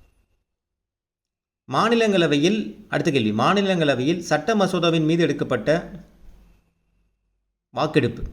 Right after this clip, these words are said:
ஓகேங்களா? சமநிலையில் இருக்கும் பட்சத்தில் எந்த சட்டப்பிரிவின்படி துணை குடியரசுத் தலைவர் வாக்களிக்கலாம் மாநிலங்களவையில? So, வாக்கெடுப்பு நடத்துறாங்க ராஜ்யசபால.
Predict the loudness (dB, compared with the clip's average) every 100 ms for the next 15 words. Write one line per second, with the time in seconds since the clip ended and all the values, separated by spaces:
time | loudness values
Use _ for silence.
0 | -8 -4 -4 -4 -2 0 4 4 4 4
1 | 0 0 0 0 0 2 2 2 0 2
2 | 2 2 2 2 2 2 0 -2 0 0
3 | 2 2 2 2 2 2 0 -2 -4 -6
4 | -10 -6 -4 -2 -2 -2 -4 -8 -14 -20
5 | _ _ _ _ _ _ _ _ _ _
6 | _ _ _ _ _ _ _ _ _ _
7 | _ _ _ _ _ _ _ _ _ _
8 | _ -4 0 0 2 2 2 -2 -2 -2
9 | 0 -2 -4 -16 _ _ -4 -2 -2 -2
10 | -2